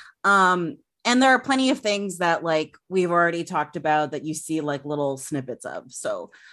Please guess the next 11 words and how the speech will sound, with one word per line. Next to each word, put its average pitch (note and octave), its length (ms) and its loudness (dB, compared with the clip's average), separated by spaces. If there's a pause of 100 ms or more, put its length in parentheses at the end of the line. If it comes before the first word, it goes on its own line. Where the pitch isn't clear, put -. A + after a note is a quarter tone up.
(260)
um, D#3+ 640 0 (1500)
if - 560 -2 (100)
no A3 160 0
one G#3 120 0
has G3 200 0
any G3+ 120 -4
objections, C#4+ 600 -2
let's B3 260 -4
jump C#4 480 2 (120)
right A3 260 0
into F3+ 640 -2